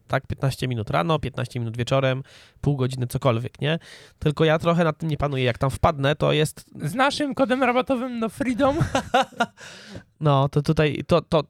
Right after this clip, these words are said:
Speaker 1: to tej dyscypliny bym się chciał nauczyć, to na pewno, nie? Fakt, jakieś tam postanowienia, jeśli dotyczące zdrowia, to już mam wcześniej i one tam przynoszą na szczęście rezultaty, więc nie, nie czekałem na nowy rok. Natomiast, y, z takich tych to, to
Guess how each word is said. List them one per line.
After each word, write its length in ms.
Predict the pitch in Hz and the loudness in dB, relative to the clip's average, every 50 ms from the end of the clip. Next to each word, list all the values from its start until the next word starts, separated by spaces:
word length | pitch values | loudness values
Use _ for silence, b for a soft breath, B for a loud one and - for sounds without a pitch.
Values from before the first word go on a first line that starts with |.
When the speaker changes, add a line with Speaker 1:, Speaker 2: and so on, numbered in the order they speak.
| _ _ _ _ | _ _ _ _
Speaker 1:
to 100 | - - - | -16 -8 -4
tej 160 | - 160 160 | -2 -2 0
dyscypliny 520 | 143 139 - - 143 - - 139 120 110 | 0 -2 -2 -2 -2 0 0 -2 -2 -4
bym 120 | 117 117 123 | -6 -6 -6
się 140 | - - | -8 -10
chciał 200 | 131 - - 131 | -8 -6 -6 -6
nauczyć, 340 | 131 131 127 127 123 - 135 | -4 -4 -4 -6 -6 -10 -10
to 100 | - 131 | -8 -6
na 100 | 131 131 | -4 -2
pewno, 320 | - 135 123 131 123 123 123 | -2 -4 -4 -6 -8 -12 -10
nie? 220 | 123 120 127 139 - _ _ _ _ _ _ _ _ _ _ _ _ _ _ _ _ _ _ _ _ _ _ _ _ - | -10 -10 -10 -10 -12 _ _ _ _ _ _ _ _ _ _ _ _ _ _ _ _ _ _ _ _ _ _ _ _ -10
Fakt, 180 | - 165 165 156 | -6 -4 -2 -2
jakieś 300 | - - - 151 135 - | -2 -2 -2 -4 -2 0
tam 140 | - 131 135 | -2 0 0
postanowienia, 520 | 147 143 - 151 147 143 147 147 143 127 131 | 0 0 0 0 0 0 0 0 0 0 0
jeśli 240 | 135 127 127 - 139 | 0 -2 -4 -4 -6
dotyczące 460 | 131 127 139 131 - 139 139 - 139 | -4 -4 -2 -2 -2 -2 -2 -2 -2
zdrowia, 340 | 135 135 135 135 131 135 123 | -2 0 0 0 0 0 -2
to 80 | - | -4
już 120 | 131 135 - | -4 -4 -4
mam 120 | 131 127 | -4 -4
wcześniej 520 | - - - 165 - - 123 123 131 123 123 | -2 -2 -2 -2 0 0 -2 -2 -2 -2 -4
i 120 | 127 127 | -4 -6
one 180 | 123 127 127 127 | -6 -8 -8 -8
tam 260 | - 131 127 131 - - | -8 -8 -8 -8 -8 -8
przynoszą 320 | - - 160 185 - - | -6 -4 -2 -2 -2 -2
na 140 | 147 123 117 | -2 -4 -4
szczęście 360 | - - 135 123 - - 123 | -4 -6 -6 -6 -6 -6 -6
rezultaty, 540 | 123 123 120 127 123 127 120 117 - 170 202 - B B B B B B B B B | -6 -4 -4 -4 -4 -4 -4 -4 -4 -4 -4 -6 B B B B B B B B B
więc 120 | 147 135 | -6 -4
nie, 100 | 143 139 | -4 -4
nie 160 | 139 143 135 | -4 -4 -4
czekałem 340 | 135 - - - 139 120 101 | -6 -6 -2 0 0 0 2
na 80 | 113 104 | 0 -2
nowy 220 | 117 123 127 151 | -2 -2 0 0
rok. 200 | 156 127 - - | 0 0 -2 -4
Natomiast, 520 | 117 117 - 135 135 131 131 - - - - | -8 -8 -8 -6 -6 -8 -8 -10 -12 -12 -10
y, 180 | 131 127 127 | -8 -8 -8
z 60 | - | -8
takich 340 | - 135 127 - - - - | -6 -8 -8 -8 -10 -20 -10
tych 200 | - - 131 - | -6 -6 -6 -4
to, 220 | - 131 127 131 135 | -4 -6 -6 -6 -6
to 160 | - 131 127 | -6 -6 -6